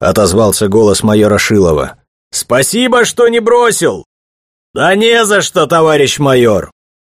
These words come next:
«Товарищ лейтенант, Муренич погиб!» пробормотал сведенными губами Никита Костромин. «Вот черт, как же так?» Потеряли двоих,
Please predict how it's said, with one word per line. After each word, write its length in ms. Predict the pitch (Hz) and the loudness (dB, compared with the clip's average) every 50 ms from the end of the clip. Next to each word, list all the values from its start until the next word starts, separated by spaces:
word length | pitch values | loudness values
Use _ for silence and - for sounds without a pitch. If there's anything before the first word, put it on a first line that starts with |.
| _ _ _ _ _ | _ _ _ _ _
«Товарищ 520 | - 110 113 113 131 123 113 104 - - | -4 -2 0 2 2 2 0 0 -2 -2
лейтенант, 680 | - 107 101 - 113 107 107 101 98 92 85 - - - _ _ _ - | -2 -2 0 0 0 0 0 0 -2 -4 -4 -8 -12 -16 _ _ _ -8
Муренич 680 | 82 90 104 110 113 123 127 127 123 113 98 - - - | -4 -2 0 2 2 2 2 2 0 -2 -2 -4 -4 -4
погиб!» 460 | - 98 90 80 87 90 82 - - - - _ _ _ _ _ _ _ _ _ | -2 -2 -2 0 -2 -2 -2 -4 -10 -16 -18 _ _ _ _ _ _ _ _ _
пробормотал 680 | - 80 82 76 87 82 82 87 87 - 92 90 87 82 | -4 -2 -2 0 0 0 0 0 0 0 0 0 0 -2
сведенными 640 | - - 90 87 82 92 92 90 87 85 82 82 | -4 -4 -4 -2 0 0 2 2 0 0 0 -2
губами 400 | 85 80 85 80 92 98 101 95 | -2 -2 -2 0 0 0 2 2
Никита 420 | 92 90 90 90 - 101 90 - 85 | 2 2 0 0 -2 -2 -2 -2 -2
Костромин. 640 | - - - - - 80 78 80 78 76 71 67 - - _ _ _ _ - | -2 -4 -4 -4 -4 -4 -2 -2 -2 -4 -4 -8 -10 -16 _ _ _ _ -6
«Вот 280 | - - 131 113 - | -2 0 0 0 -2
черт, 640 | - - - - - - 113 101 92 92 - - - _ | -4 -6 -6 -4 -2 -2 -2 -2 -2 -4 -6 -10 -12 _
как 340 | - 135 135 131 123 110 98 | -2 0 0 2 0 0 -2
же 180 | 98 98 104 | -4 -6 -8
так?» 540 | 95 _ - - 110 90 76 - _ - - _ _ _ _ _ _ _ _ _ _ _ _ _ _ _ _ _ - | -8 _ -4 -4 -4 -4 -6 -8 _ -14 -14 _ _ _ _ _ _ _ _ _ _ _ _ _ _ _ _ _ -6
Потеряли 520 | 76 71 - 82 80 90 95 110 110 107 | -4 -4 -2 -2 -2 0 0 2 2 0
двоих, 680 | 95 92 92 90 85 80 76 71 67 - - - - | 0 0 0 0 2 0 0 -2 -6 -8 -12 -16 -18